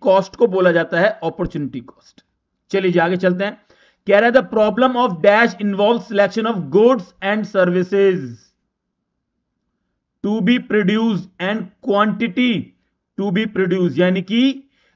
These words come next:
कौन सी goods and services हम बनाएं, ये जो प्रॉब्लम है, तीन इकोनॉमिक प्रॉब्लम होती है, उसमें से एक प्रॉब्लम के बारे में यहां जिक्र किया गया है। तो selection of goods and services होता है what to produce के अंदर,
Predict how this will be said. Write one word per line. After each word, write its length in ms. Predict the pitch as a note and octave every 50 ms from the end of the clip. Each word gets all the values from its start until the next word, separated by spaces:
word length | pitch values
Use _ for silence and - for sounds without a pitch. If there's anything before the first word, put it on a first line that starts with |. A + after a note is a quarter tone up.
| _ _ _ _ -
कौन 380 | G#3+ G#3 G#3+ A3+ A#3+ C4 C4+ C4
सी 240 | - - C4+ C4+ C4 G3 F3
goods 280 | G#3 A3 A#3+ A3+ F3 -
and 220 | G#3 G#3 A3 G#3
services 380 | - G#3 F#3+ G#3 G3+ G3+ A3+ G3+
हम 180 | G#3 G#3 G3 F3
बनाएं, 540 | D#3+ F3 F3 F3+ F#3+ G#3 A3 A3 F#3 C3+ - - _ _ _ _ _ _ _ _ _ _ -
ये 140 | B2+ E3 F#3+
जो 120 | G3+ B3+ F3 -
प्रॉब्लम 420 | - G#3 G3 G3 F3+ A3+ A3+ G#3+
है, 40 | A#3 A#3+ A#3+
तीन 240 | - B3+ B3+ C4 C4
इकोनॉमिक 400 | C4 C4 A3+ A#3+ A#3 A#3 - -
प्रॉब्लम 320 | A#3 A3 A3 A3+ A#3 A3
होती 220 | A3 G#3 F3+ -
है, 80 | A#3+ C4
उसमें 240 | B3 A3 F3 G#3 G#3+
से 120 | F#3+ A#3+ A#3+
एक 220 | G#3+ A3+ A#3+ A#3 -
प्रॉब्लम 340 | - A3 G#3 F#3 G3 G#3+ G#3+
के 100 | G#3 A3+
बारे 180 | G#3+ F#3+ G3 G3
में 60 | G3+ G#3
यहां 140 | G#3+ G#3 E3
जिक्र 240 | D#3+ F#3 F3+ F#3+ F3+
किया 220 | F3+ - E3+ D#3+
गया 180 | D#3 D3 D3 C#3
है। 60 | B2 A2 - _ _ _ _ _ _ _ _ _ _ _
तो 80 | C4 G#3+
selection 540 | - - G#3+ G#3 G#3+ G#3+ G#3 G#3+ B3 A#3+ B3
of 100 | A#3+ G3+ F3+
goods 180 | A3 A3 G#3 A3
and 120 | A#3 -
services 340 | G#3 G#3 F#3+ G3+ G3 G#3+ G3+
होता 240 | F#3+ F3+ F#3 G3+ G#3+
है 100 | A#3+ C4 - - _ _ _ _ _ - C3+
what 260 | B2 F#3 G3+ F#3+ F#3 -
to 120 | - A#3+ F#3+
produce 360 | F3+ G3 F#3+ F3 F3+ F3+ F3+
के 100 | - E3+
अंदर, 300 | D3 B2+ A#2+ A2+ G#2+ G2+